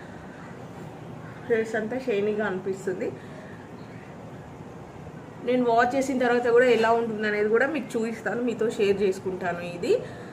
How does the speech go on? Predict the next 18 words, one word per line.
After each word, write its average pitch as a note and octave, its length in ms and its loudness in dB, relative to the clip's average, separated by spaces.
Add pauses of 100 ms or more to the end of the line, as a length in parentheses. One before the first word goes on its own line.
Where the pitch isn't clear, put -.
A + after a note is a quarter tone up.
(240)
చూడండి, A3 320 0
ఎంత A3 400 -2
నీట్‌గా G3+ 480 0
అయింది. G3 480 -2 (2750)
చూడండి, G#3+ 560 -4 (480)
ఆయిల్ G#3 260 2
ఎంతగా G#3 500 -2 (380)
బెటర్ B3 320 4
కదా A3 260 4
మనం, A3+ 300 2
ఎందుకంటే A#3+ 380 4
ఆల్మండ్ A3+ 480 4
ఆయిల్ A3 240 2
తీసుకునే G#3+ 460 0
కన్నా A#3 420 0 (120)
ఇలా G#3+ 340 4
ఈ A3 580 0
దీంతో A3 480 0